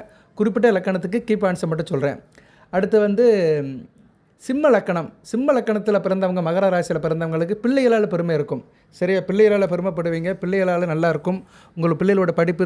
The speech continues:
திருமண, வேலைவாய்ப்பு நல்லா இருக்கும். பிள்ளைகள் கண்ணின் மணிகளா இருப்பாங்க. சிறப்பா இருக்கும். உங்க பிள்ளைகள் குடும்பத்துக்கு நல்ல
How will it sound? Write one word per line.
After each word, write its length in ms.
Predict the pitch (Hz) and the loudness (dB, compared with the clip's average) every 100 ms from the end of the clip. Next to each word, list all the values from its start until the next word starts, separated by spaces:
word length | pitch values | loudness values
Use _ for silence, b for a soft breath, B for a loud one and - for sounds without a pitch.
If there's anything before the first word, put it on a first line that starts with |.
| 165 | -2
திருமண, 260 | 175 175 175 | -2 0 2
வேலைவாய்ப்பு 400 | 165 170 160 147 | 4 4 2 0
நல்லா 180 | 147 156 | 0 2
இருக்கும். 280 | 147 175 190 - B B B | 0 -2 -4 -6 B B B
பிள்ளைகள் 360 | 185 214 202 - | 2 2 2 -2
கண்ணின் 280 | 170 196 180 | -2 0 0
மணிகளா 300 | 170 175 175 160 | 0 0 0 0
இருப்பாங்க. 340 | 151 156 160 196 - B B | -2 -2 -2 -4 -6 B B
சிறப்பா 300 | 170 180 202 175 | 2 2 4 2
இருக்கும். 260 | 156 165 147 156 | 2 -2 -4 -6
உங்க 140 | 156 151 | -4 0
பிள்ளைகள் 340 | 190 208 190 143 - b b b | 4 4 2 -2 -12 b b b
குடும்பத்துக்கு 380 | 185 196 175 165 | -6 -4 -4 -2
நல்ல 140 | 175 | 2